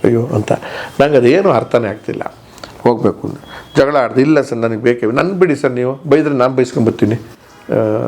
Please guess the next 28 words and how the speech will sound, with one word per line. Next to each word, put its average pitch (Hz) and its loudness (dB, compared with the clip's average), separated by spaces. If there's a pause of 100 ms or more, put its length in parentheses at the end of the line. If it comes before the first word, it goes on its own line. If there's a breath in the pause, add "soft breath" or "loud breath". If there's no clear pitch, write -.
(300)
ಅವ್ರಿಗೆ 120 0
ಎಟೌಟ್ 131 2
ಅಂದ್ರೆ 151 4
ಬರ್ತೀನಿ 120 0
ನನ್ನ 107 0
ಪಾಡಿಗೆ, 123 -2
ನನಗೇನಾಗಬೇಕಾಗಿದೆ, 110 0 (100)
ನನ್ನ 110 2
ಕೆಲಸಕ್ಕೇನು 123 0
ಬಂದಿಲ್ಲ 113 0
ಅಂತ. 147 -4 (840 loud breath)
"ನೀವೇನಾದರೂ 120 2
ಮಾಡ್ಕೊಳ್ಳಿ, 107 -2 (200)
ನಾನು 110 2
ಬಿಡಲ್ಲ. 107 2
ನೀವು 110 2
ನುಗ್ಗೋಗಿ, 117 2 (320 loud breath)
ನಾನೆನ್ನ 127 2
ಕೇಳಿದ್ರೆ 139 -2
ನಾನು 120 0
ಮೀರಿ 131 2
ಬಂದಿದ್ದಾರೆ 117 2
ಅಂತ 113 -8
ಹೇಳ್ತೀನಿ 104 0
ಸರ್, - -2 (380 loud breath)
ನೀವು 143 6
ಹೋಗ್ತಾರೆ 120 0
ಹೋಗ್ಕೊಳ್ಳಿ." - -2